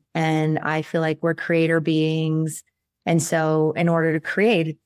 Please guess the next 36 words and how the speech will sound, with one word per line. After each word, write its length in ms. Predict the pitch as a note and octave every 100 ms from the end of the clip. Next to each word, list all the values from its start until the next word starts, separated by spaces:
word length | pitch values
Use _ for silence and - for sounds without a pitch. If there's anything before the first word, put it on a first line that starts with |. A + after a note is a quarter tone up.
| -
it's 220 | F3 E3+
gotta 320 | - E3 D#3+
go 240 | E3 D#3+ D#3
from 200 | D#3+ D#3
concepts 1000 | - G3+ G#3 G3 D#3 D3+ D#3+ - - - _ _ _ _ _ _
all 220 | F3 E3+ E3
the 100 | D#3+
way 220 | D#3 D3+
down 500 | F#3 G#3 F#3 D#3+ D#3
into, 920 | D#3+ D#3+ D#3 - D#3 D#3 D#3 D#3 D#3
into 560 | - D#3+ D3+ D#3 D#3 D3+
something 320 | - E3 D#3
we 100 | D#3+
can 220 | D3+ D3
hold 540 | D3 E3 D#3+ D#3 D3+ C#3
and, 280 | C#3+ C#3+ C#3+ - - -
and 160 | D#3
touch. 500 | D3 D#3+ D3+ - - - _ _ _ _
Uh, 500 | E3+ D3+ D3+ D3+ D3
so 160 | - G#3+
that 140 | A3
was 120 | G#3+ F#3+
kind 200 | G3 F3
of 60 |
my 200 | E3+ A#3
journey. 480 | G3+ D#3+ D3+ D#3 D#3
And 100 | D#3+
yet 280 | E3 D3+ - _ _ _
for 160 | - F#3+
each 240 | A#3 C#4
of 80 | F#3
us, 260 | D#3 D#3 E3+
we 140 | E3
have 200 | E3 D#3
an 100 | D3+
affinity, 640 | C#3+ A3 B3 - F#2+ A#2+